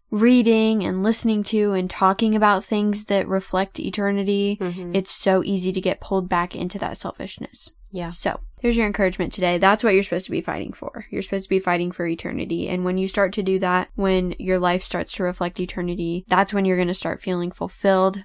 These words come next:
Speaker 1: That's when you actually are going to be fulfilled. You're not just gonna feel it. And it's going to last. It's
Speaker 2: Mm-hmm.
Speaker 1: going to be sustainable. We're gonna wrap up this episode in prayer, so please pray with us. Dear Lord, I just wanna thank you for this day and for this episode,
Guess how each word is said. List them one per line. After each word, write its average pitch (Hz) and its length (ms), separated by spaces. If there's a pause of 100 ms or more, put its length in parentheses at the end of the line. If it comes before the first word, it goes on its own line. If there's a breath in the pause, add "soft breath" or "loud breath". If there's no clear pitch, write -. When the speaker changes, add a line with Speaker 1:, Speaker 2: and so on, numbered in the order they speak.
Speaker 1:
That's 180 220
when 175 140
you 175 160
actually 175 380
are 180 180
going 180 240
to 185 100
be 180 140
fulfilled. 180 440
You're 175 120
not 175 160
just - 160
gonna 185 160
feel 185 260
it. 180 240
And 190 140
it's 190 140
going 214 260
to 196 160
last. - 640
It's 196 200
Speaker 2:
Mm-hmm. 214 60
Speaker 1:
going 190 220
to 190 100
be 180 400
sustainable. - 800 (260)
We're 202 120
gonna 214 100
wrap 226 180
up 240 140
this 240 180
episode 220 380
in 226 120
prayer, 185 460
so 185 280
please - 240
pray - 180
with - 120
us. - 220 (520)
Dear 262 120
Lord, 247 160
I 277 140
just 285 140
wanna 220 200
thank 220 200
you 233 120
for 214 120
this 190 180
day 233 280
and 196 160
for 208 100
this 190 220
episode, 254 560